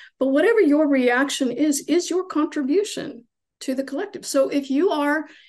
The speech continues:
in the old mindset of rejecting or hating or blaming or whatever, that it's always others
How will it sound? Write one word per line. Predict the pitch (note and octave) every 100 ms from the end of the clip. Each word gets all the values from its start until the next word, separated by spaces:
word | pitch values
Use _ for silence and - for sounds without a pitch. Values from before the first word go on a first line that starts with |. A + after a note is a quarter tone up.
| _
in | B3+ B3
the | B3
old | C4 D4 D4+ D4+
mindset | A#3 A3 C4 C#4+ - - - - - - _ _ _
of | - G#3+ G#3+ -
rejecting | G#3+ A3 F#3+ A3 A3+ B3+ A#3+
or | B3
hating | B3 G#3 G#3+ A3
or | G3+
blaming | F#3 F#3+ F#3+ F#3+ G#3 A3+ A3+
or | F3+ F3+ F#3+
whatever, | G3 G#3 C#4 A3+ F3+ F3+ _ -
that | G#3+
it's | G#3+
always | A#3 A#3+ A#3+ -
others | - A#3+ G3+ F3+ B3 D4+ -